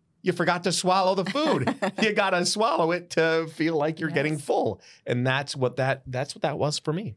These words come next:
Speaker 2: Yeah, that's
Speaker 1: Yeah.
Speaker 2: beautiful. Thank you for sharing that. I love that. So yeah, you wanna swallow. Swallow your freaking food, y'all.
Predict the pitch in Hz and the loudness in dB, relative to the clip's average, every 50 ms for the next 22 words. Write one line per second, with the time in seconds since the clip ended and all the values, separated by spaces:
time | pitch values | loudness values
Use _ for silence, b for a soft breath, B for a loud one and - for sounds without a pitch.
0 | - _ _ 160 170 165 151 143 170 - - - - 214 185 170 151 - - - | -14 _ _ -12 -10 -10 -10 -12 -14 -16 -14 -14 -14 -10 -8 -6 -6 -8 -8 -12
1 | 160 - 170 165 _ - 185 175 - 170 - 165 156 - 160 143 143 139 - - | -14 -14 -14 -16 _ -16 -14 -14 -14 -12 -12 -14 -12 -10 -10 -10 -10 -10 -12 -10
2 | - - - _ - 170 165 165 170 160 160 156 143 - B B B B B B | -12 -12 -14 _ -10 -6 -4 -4 -4 -2 -2 -2 -2 -4 B B B B B B
3 | B B - - 220 208 196 196 - - _ _ 208 233 240 185 - - 185 202 | B B -10 -4 -2 -2 -2 -2 -4 -8 _ _ -4 -4 -4 -4 -6 -8 -10 -8
4 | 208 220 233 277 311 - - 202 196 240 277 226 185 160 - - - - _ _ | -6 -4 -2 -2 -4 -4 0 2 2 4 4 4 2 2 0 -4 -8 -18 _ _
5 | _ _ - - 254 302 320 311 302 294 294 302 285 - 269 254 269 254 240 202 | _ _ 0 2 4 4 4 2 2 0 0 0 0 0 0 2 2 2 2 2
6 | 185 196 185 180 190 | 2 2 4 4 4